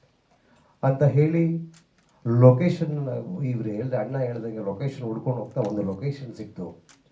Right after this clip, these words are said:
ಆ ಲೊಕೇಶನ್ ಒಣಗಿದ ಮರಗಳಿಂದ ಇರ್ಬೇಕಾಗಿದ್ದ ಒಂದು ಲೊಕೇಶನ್ನು ಸಿಕ್ತು. ಸಿಕ್ಕಿದ ಮೇಲೆ ಇಟಲಿ ಬಾರ್ಡರ್ ಅದು.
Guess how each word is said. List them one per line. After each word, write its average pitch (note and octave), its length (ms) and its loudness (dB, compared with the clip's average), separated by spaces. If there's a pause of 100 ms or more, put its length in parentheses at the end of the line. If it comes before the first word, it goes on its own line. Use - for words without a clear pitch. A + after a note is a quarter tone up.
(1000)
ಆ D3+ 120 4
ಲೊಕೇಶನ್ F#3+ 600 4
ಒಣಗಿದ E3+ 600 2
ಮರಗಳಿಂದ E3 680 2
ಇರ್ಬೇಕಾಗಿದ್ದ B2 560 -2
ಒಂದು G#2 220 -2
ಲೊಕೇಶನ್ನು G2 840 -6 (760)
ಸಿಕ್ತು. - 420 -2 (1040)
ಸಿಕ್ಕಿದ F#3+ 300 -4
ಮೇಲೆ C3+ 560 0 (1200)
ಇಟಲಿ D3 360 4
ಬಾರ್ಡರ್ G2+ 300 -4
ಅದು. E2+ 440 -10